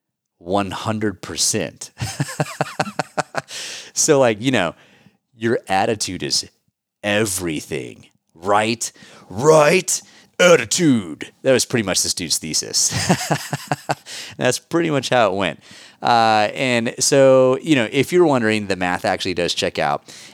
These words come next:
And in all fairness, and to Mister Motivational Speaker's credit, since his one-hour talk over twenty years ago is still something I'm talking about, the attitude that you approach your clinical experience with really does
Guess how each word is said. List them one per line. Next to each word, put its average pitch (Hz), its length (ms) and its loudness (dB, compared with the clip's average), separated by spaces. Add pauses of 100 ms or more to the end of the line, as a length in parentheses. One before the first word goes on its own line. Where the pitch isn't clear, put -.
And 113 80 0
in 120 60 4
all 147 140 4
fairness, 143 560 2
and 113 120 -4
to 113 100 0
Mister 117 300 0
Motivational 123 640 2
Speaker's 107 420 -2
credit, 117 520 0
since 98 180 -6
his 90 160 -6
one-hour 101 360 -2
talk 92 340 0
over 76 120 -8
twenty 92 380 -4
years 95 260 0
ago 73 280 -4
is 73 140 -4
still 98 440 0
something 90 300 -4
I'm 76 120 -6
talking 87 340 -4
about, 71 340 -2 (520)
the 110 220 -2 (180)
attitude 123 760 -2
that 90 140 -4
you 101 520 -2
approach 95 560 -2
your - 80 -10
clinical 90 400 -6
experience 80 560 -4
with 80 260 -4
really 110 440 0
does 92 760 -2